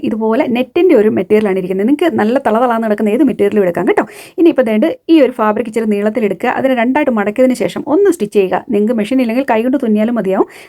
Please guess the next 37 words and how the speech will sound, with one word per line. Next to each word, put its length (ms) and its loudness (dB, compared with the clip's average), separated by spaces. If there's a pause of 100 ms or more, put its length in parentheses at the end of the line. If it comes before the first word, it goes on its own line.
(100)
അതിനുശേഷം 480 0
ചെറുതായിട്ട് 440 0
ഇതുപോലെ 400 0
ഞൊറിവ് 220 -2
എടുക്കുക. 180 -2
അപ്പോൾ 180 -4
ഫ്ലവർ 300 2 (120)
പോലെ 240 0
നമുക്ക് 280 -6
കിട്ടും. 180 -6 (340)
ഇതുപോലെ 280 2
ഒരു 160 -2
ഡോരി 280 4
എടുക്കുക. 320 -2 (100)
ഇതിൻ്റെ 240 -4
ഇടയിലേക്ക് 360 0
വെച്ച് 180 -6
കൊടുത്തിട്ട് 380 0
നമ്മുടെ 200 0
സൂചി 300 -4
നൂലും 200 0
ഉപയോഗിച്ചാണെങ്കിലും 540 0
തയ്ച്ചു 200 0
കൊടുത്താൽ 240 0
മതി. 120 -4
ഇല്ലെങ്കിൽ 180 2
മെഷീനിലാണെങ്കിലും 560 -2 (260)
നിങ്ങൾക്ക് 180 -2
അടിച്ചെടുക്കാം. 400 0
അപ്പോൾ 120 0
ഇത് 80 2 (160)
സെക്യൂർ 400 0
ആയിട്ട് 180 -4
തന്നെ 180 -2
നമുക്ക് 240 -6
കിട്ടും 220 -6
കേട്ടോ. 140 0